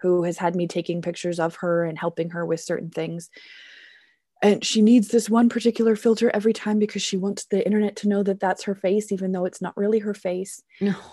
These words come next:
Speaker 1: Um, and, like, I, I look, just look at her and think, like, "You're, you're spending so much time on all the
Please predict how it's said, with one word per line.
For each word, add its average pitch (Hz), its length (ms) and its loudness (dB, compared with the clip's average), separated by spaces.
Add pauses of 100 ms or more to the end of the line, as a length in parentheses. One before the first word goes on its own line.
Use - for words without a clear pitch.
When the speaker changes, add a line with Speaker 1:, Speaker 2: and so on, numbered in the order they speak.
Speaker 1:
Um, 202 480 4
and, 233 160 4
like, 254 260 4
I, 233 220 4
I 214 140 4
look, 226 240 2
just 247 200 -6
look 233 160 2
at 254 80 4
her 240 100 4
and 208 160 2
think, 202 260 -2
like, 196 180 -2
"You're, 202 160 4
you're 196 180 -4 (120)
spending 185 220 -8
so 233 340 -2
much 240 260 0
time 185 340 -6
on 165 240 -8
all 196 200 2
the 185 80 -2